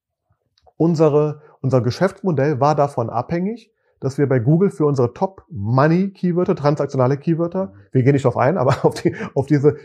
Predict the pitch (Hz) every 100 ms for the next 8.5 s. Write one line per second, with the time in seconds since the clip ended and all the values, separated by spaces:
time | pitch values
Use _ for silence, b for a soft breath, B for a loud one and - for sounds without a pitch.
0 | B - 156 156 143 131 b b b -
1 | 139 - 170 165 - 143 143 - 151 165
2 | - 120 127 151 185 190 - 202 233 -
3 | - 180 - _ 147 - - - 123 127
4 | 196 - 208 214 170 165 160 143 147 131
5 | - 185 190 196 - 170 175 175 _ _
6 | _ 143 139 156 147 139 131 135 120 117
7 | 151 151 - 196 196 196 196 165 175 175
8 | 190 220 - 135